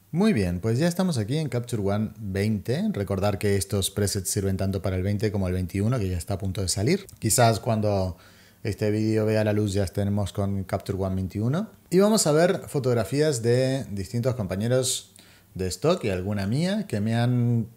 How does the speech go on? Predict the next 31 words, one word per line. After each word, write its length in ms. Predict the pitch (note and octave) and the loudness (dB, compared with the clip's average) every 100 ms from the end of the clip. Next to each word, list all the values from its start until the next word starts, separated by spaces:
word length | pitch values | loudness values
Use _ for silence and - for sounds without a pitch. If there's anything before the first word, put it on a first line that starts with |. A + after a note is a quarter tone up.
| - | -6
pasado 460 | A2 G#2 D3+ E3+ E3+ | -2 0 2 2 2
para 220 | C#3 C#3 | 2 2
poder 300 | A2+ A2 A#2+ | 2 0 0
ver 320 | A2 A#2 A#2+ | 0 -2 -2
cómo 200 | A#2+ B2+ | -4 -4
funcionan 440 | B2 A#2 G2 G2 G2 | -4 -4 -2 -4 -4
los 120 | F2+ | -6
estilos 320 | E2+ F#2 F2 | -6 -6 -4
de 100 | F2 | -4
Capture 320 | F2+ - F2+ | -6 -8 -8
One. 260 | - D2+ E2+ - - | -10 -12 -12 -16 -14
Vamos 320 | F2 B2 C#3+ | -4 -2 -2
a 40 | |
empezar 300 | C#3 A2+ B2 | -2 -2 -2
con 140 | G#2 G2+ | -2 -4
esta 180 | F#2+ E2+ | -6 -8
foto. 460 | - C#3 F3+ G3 - - - - - | -4 -4 -4 -6 -10 -20 -20 -20 -8
Entonces 640 | A2 A2 B2 A2+ A2+ - - | -4 -2 0 0 -2 -6 -8
vamos 320 | A2 C3+ D#3+ | -2 0 0
aquí 320 | C#3+ A#2+ E3 F2+ | -4 -2 -2 -2
a 120 | F#2+ | -4
donde 200 | F#2+ F#2 | -4 -2
dice 200 | G#2+ B2 | -2 -2
ajustes 680 | A2+ F3+ - G#2 G2 - - _ _ - | -2 -4 -4 -4 -6 -8 -18 _ _ -4
y 80 | C3+ | -2
vamos 320 | D3 D3 - | 0 -2 0
a 80 | C3+ | 2
ver 260 | B2+ C3+ A#2+ | 2 0 -4
estilos 480 | A2+ - A#2+ A#2+ | -4 0 0 0
del 160 | G#2+ G2 | -2 -4
usuario. 500 | G2+ - B2+ B2+ - | -4 -6 -8 -10 -14